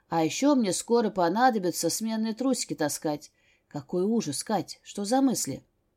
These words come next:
«А вы же друзья, да?» Смелая Катя улыбнулась, пока я прикладываю ребро ладони к лбу и качаю головой. Делаю вид, что у меня что-то интересное в телефоне, а сама слушаю внимательно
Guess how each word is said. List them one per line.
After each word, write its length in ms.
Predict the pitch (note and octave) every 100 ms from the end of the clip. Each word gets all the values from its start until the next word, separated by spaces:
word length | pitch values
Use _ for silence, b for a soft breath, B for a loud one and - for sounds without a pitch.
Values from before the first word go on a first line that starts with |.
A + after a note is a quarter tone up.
| _ _ _ _ _ -
«А 140 | B3+
вы 120 | A#3+
же 120 | A3+
друзья, 500 | G#3 A#3 A3 A#3 E4
да?» 280 | B3+ B3 D#4+ b b b b
Смелая 480 | - F3 E3+ D3+ D3+
Катя 380 | E3 D#3+ F3 -
улыбнулась, 640 | E3+ E3 E3+ C4+ C#4+ E3 -
пока 320 | E3 - E3+
я 320 | F3 A#3+ B3 -
прикладываю 720 | G#3 G#3 G3 F#3+ G#3 B3+ C#4
ребро 320 | A3 F3+ F#3
ладони 480 | F3+ F3 E3 E3+ E3
к 100 | -
лбу 400 | F3+ E3+ A#3+ D#4+ b b b -
и 120 | D#4
качаю 480 | D4 A#3+ - G3 F3+
головой. 600 | E3+ E3 C#3+ C#3+ C#3+ b b b b
Делаю 480 | F3 E3 F3 E3 E3+
вид, 160 | A#3 -
что 220 | - F#3
у 60 |
меня 260 | F3 F#3+ G3+
что-то 280 | - F#3+ -
интересное 800 | - F#3+ G3 G3 G3 F3+ G#3+ G3+
в 60 |
телефоне, 640 | A#3 A#3 A3+ D4+ B3+ E3+ b b b b _
а 140 | D4+
сама 400 | D4 E4 D4+ C4
слушаю 520 | B3+ G#3+ G3+ F#3+ B3+ B3
внимательно 760 | B3 G#3 D#3 D#3 A3+ B3 C4+